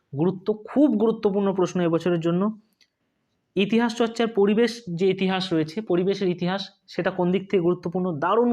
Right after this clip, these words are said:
গুরুত্বপূর্ণ এবছরের জন্য। ইতিহাসের তথ্য সংগ্রহে ইন্টারনেট ব্যবহারের সুবিধা অসুবিধা। ইতিহাসের উপাদান হিসেবে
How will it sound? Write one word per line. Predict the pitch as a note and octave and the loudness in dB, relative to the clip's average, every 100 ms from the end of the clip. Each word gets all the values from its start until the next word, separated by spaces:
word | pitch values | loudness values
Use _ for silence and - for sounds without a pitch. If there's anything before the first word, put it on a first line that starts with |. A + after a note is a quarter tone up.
| G#3+ | 2
গুরুত্বপূর্ণ | G#3 G3+ F#3+ F3+ E3 | 0 -2 -2 0 0
এবছরের | D#3+ F3 F3 | 0 -2 -2
জন্য। | F3 F3 G3 - _ - - - - - G3+ | -2 -2 -4 -6 _ -20 -20 -20 -20 -2 0
ইতিহাসের | A3+ A#3 A3+ B3 B3 - | 2 0 2 0 0 0
তথ্য | G#3+ A3 B3 | 0 0 0
সংগ্রহে | A#3 G#3+ G#3 G#3+ F#3+ | 0 0 2 2 2
ইন্টারনেট | G#3 G3+ A#3 A#3+ F#3 | 0 0 0 0 0
ব্যবহারের | F#3+ F3+ F#3 F#3 - | 0 0 0 -2 -2
সুবিধা | E3 F3 E3+ | -2 0 0
অসুবিধা। | C#3 D3+ D#3 F#3 F#3+ - _ _ _ _ _ | 0 0 0 0 -4 -10 _ _ _ _ _
ইতিহাসের | G3 G3+ A3+ A#3 A3 G3+ | 0 2 2 2 2 2
উপাদান | A3 A#3 A3+ | 2 2 2
হিসেবে | A3 G#3 | 2 0